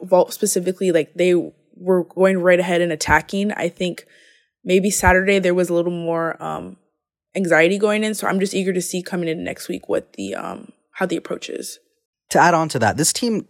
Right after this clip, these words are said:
Speaker 2: seemingly has so much fun with what they're doing, and on Saturday, it, it seemed like what you'd expect a team to look like going into the playoffs, you know, much more serious, much more, you know,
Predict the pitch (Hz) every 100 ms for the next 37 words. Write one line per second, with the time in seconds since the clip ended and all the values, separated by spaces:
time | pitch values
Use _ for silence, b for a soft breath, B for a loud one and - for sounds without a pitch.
0 | _ - - 147 143 127 117 110 110 -
1 | 120 117 104 - - 107 90 90 98 107
2 | - 98 107 101 98 90 110 - 127 151
3 | 127 117 107 B B - - - - -
4 | 135 - - 190 202 180 165 156 - _
5 | - 151 156 147 120 - - - 147 156
6 | - 110 - 107 101 101 - 95 95 101
7 | 98 92 92 - 98 - - 107 104 92
8 | B B 131 135 - 131 - 131 123 120
9 | 117 120 120 - 135 117 101 95 110 92
10 | 85